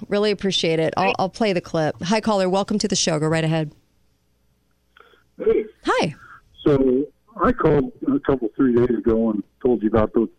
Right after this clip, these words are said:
Speaker 2: uh, guy from the water district that I talked to.
Speaker 1: Yeah.
Speaker 2: About the wells. I,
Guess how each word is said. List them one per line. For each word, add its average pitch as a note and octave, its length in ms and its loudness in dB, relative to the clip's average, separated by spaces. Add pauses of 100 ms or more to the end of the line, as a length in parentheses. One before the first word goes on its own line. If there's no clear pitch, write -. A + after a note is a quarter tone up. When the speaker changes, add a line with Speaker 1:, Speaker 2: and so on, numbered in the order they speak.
Speaker 2:
uh, G2+ 220 0 (500)
guy A2+ 220 2
from A#2+ 160 2
the G#2 60 2
water A2 300 2
district A2+ 440 -2
that A#2 100 0
I A2 80 0 (100)
talked A#2 240 -2
to. A#2+ 180 2 (120)
Speaker 1:
Yeah. G3 300 -2 (840)
Speaker 2:
About G#2+ 320 0
the - 60 0
wells. A2+ 380 0 (120)
I, E3 140 2